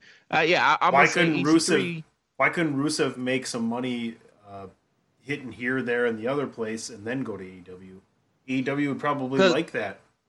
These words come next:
Speaker 1: Because there is no here, there, and the other place right now. We're in the middle of a
Speaker 2: Are you kidding
Speaker 1: goddamn
Speaker 2: me?
Speaker 1: pandemic.
Speaker 2: He can go do Slammiversary, then he can go do an R O H, their first show back, then he can go do N W A first show back, and then while he's super hot, he comes over to A E W.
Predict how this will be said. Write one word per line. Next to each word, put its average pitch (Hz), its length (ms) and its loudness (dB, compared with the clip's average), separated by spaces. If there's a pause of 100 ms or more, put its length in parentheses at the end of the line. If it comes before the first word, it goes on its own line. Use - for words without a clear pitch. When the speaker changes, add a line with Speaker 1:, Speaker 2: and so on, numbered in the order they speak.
(760)
Speaker 1:
Because 170 400 2
there 175 260 4
is 202 320 4
no 185 240 2
here, 139 380 0
there, 139 220 2
and 127 120 -2
the 123 100 -2
other 120 140 0
place 104 380 -6
right 95 180 0
now. 98 220 -2
We're 120 180 -4
in 131 80 -6
the 127 60 -4
middle 139 260 -2
of 117 80 -4
a 110 60 -2
Speaker 2:
Are 127 120 2
you 196 100 6
kidding 220 180 4
Speaker 1:
goddamn 254 180 6
Speaker 2:
me? 254 80 2
Speaker 1:
pandemic. 139 520 0
Speaker 2:
He 247 100 6
can 262 160 4
go 262 180 8
do 269 140 6
Slammiversary, 226 1000 4
then 202 160 2
he 214 60 0
can 180 180 -2
go 185 160 4
do 202 200 0
an 175 80 2
R 165 200 6
O 151 100 4
H, 170 280 0
their 175 180 4
first 185 300 -2
show 196 220 0
back, 196 360 0
then 160 280 2
he 165 80 2
can 160 200 -2
go 160 200 4
do 165 180 6
N 160 160 4
W 151 340 0
A 160 180 2
first 190 340 -2
show 190 180 -2
back, 196 380 -2
and 151 180 -2
then 165 160 2
while 156 220 2
he's 139 160 -2
super 190 340 -4
hot, 165 400 0
he 165 160 -16
comes 170 340 -4
over 160 280 -2
to 160 120 -2
A 156 40 -4
E 170 160 -2
W. 165 480 -4